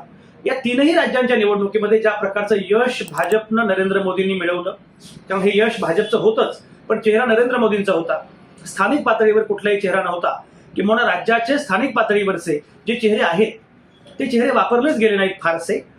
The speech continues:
आणि नंतर सुद्धा त्या चेहऱ्यांना त्या प्रकारचं स्थान दिलं गेलं नाही. उलट पक्षी जे मुख्यमंत्री झाले ते अगदीच अनपेक्षितपणे मास्टर स्ट्रोक अशा प्रकारे निवडले गेले. त्यामुळे पूर्णपणे तिन्ही राज्यांच्या निवडणुकीमध्ये नरेंद्र मोदींचा चेहरा होता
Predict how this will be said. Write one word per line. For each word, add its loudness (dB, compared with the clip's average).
आणि 2
नंतर 0
सुद्धा -2
त्या 0
चेहऱ्यांना 2
त्या -2
प्रकारचं -2
स्थान -4
दिलं 0
गेलं -4
नाही. -4
उलट 0
पक्षी -2
जे 2
मुख्यमंत्री 0
झाले 0
ते 2
अगदीच -2
अनपेक्षितपणे -2
मास्टर -2
स्ट्रोक 0
अशा 0
प्रकारे -2
निवडले 4
गेले. -4
त्यामुळे -2
पूर्णपणे 0
तिन्ही 0
राज्यांच्या 0
निवडणुकीमध्ये -2
नरेंद्र 2
मोदींचा -4
चेहरा 0
होता -2